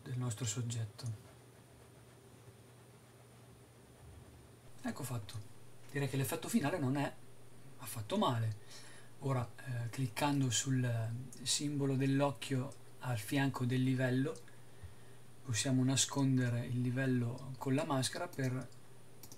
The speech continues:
vedere il prima e il dopo. Ora, per dare ancora un po' più di brio alla nostra foto,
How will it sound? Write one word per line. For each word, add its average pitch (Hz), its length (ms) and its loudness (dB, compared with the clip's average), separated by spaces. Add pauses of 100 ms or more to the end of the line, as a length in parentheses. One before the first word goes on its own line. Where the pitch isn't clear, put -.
(120)
vedere 135 540 2 (960)
il 131 160 0
prima 135 420 2 (640)
e 143 100 -2
il 131 100 4
dopo. 113 300 0 (1300)
Ora, 190 200 6
per 139 180 2
dare 147 220 6
ancora 156 280 0
un 143 120 0
po' 151 160 0
più 151 160 -4
di 139 140 2
brio 143 340 2
alla 120 100 2
nostra 127 320 2
foto, 151 540 -2